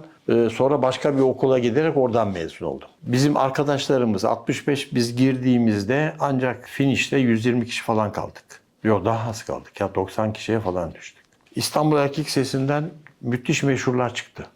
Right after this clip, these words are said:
Bizden iyi başbakanlar çıktı. Necmettin Erbakan bizim abimiz. Mesut Yılmaz, e, Allah rahmet eylesin her ikisine de.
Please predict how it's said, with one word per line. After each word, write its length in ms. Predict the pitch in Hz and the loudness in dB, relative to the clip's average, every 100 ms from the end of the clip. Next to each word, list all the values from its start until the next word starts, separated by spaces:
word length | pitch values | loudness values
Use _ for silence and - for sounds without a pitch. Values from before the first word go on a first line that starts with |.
| - | -10
Bizden 500 | 101 101 127 139 - | -4 -2 -2 -4 -4
iyi 200 | 113 135 | 0 0
başbakanlar 600 | 123 110 117 - 123 156 156 | 0 -2 -4 -2 -2 -2 -4
çıktı. 320 | - - - _ _ - | -14 -16 -18 _ _ -6
Necmettin 480 | 92 90 76 - 127 | -4 -4 -8 -4 0
Erbakan 480 | 156 175 165 92 76 - _ | 2 2 0 -2 -8 -14 _
bizim 300 | - - 131 | -16 -6 0
abimiz. 640 | 139 139 104 76 - - - _ _ _ - | 2 0 -2 -10 -12 -16 -20 _ _ _ -6
Mesut 360 | 92 - 143 147 | -4 -2 0 2
Yılmaz, 580 | 143 147 110 - - - - 110 | 2 2 0 -6 -16 -18 -8 -2
e, 40 | |
Allah 360 | - 127 131 131 | 0 2 2 2
rahmet 320 | 123 120 104 | 0 0 -2
eylesin 320 | 85 - 92 | -2 -4 -4
her 80 | 90 | -4
ikisine 400 | 92 - 139 139 | -4 -2 -2 0
de. 140 | 156 | -2